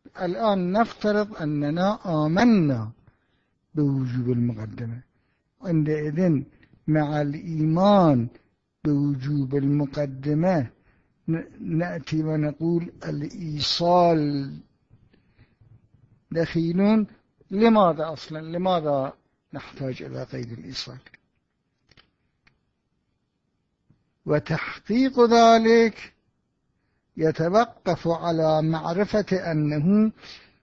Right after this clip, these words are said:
ما هو ملاك وجوب الواجب الغيري.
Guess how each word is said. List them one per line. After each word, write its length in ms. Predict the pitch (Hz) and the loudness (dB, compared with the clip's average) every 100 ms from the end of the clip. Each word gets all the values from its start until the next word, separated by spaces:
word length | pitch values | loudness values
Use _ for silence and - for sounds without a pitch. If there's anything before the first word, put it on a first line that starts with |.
| - | -6
ما 460 | 175 190 240 262 233 | 0 6 8 8 8
هو 300 | 185 185 175 | 8 6 6
ملاك 640 | 165 165 165 160 156 - | 6 6 6 6 6 0
وجوب 540 | 160 147 147 143 135 | 0 0 -2 -2 0
الواجب 520 | 139 135 135 135 131 131 | 0 0 2 0 0 -6
الغيري. 600 | 131 131 127 123 127 | -6 -6 -6 -6 -8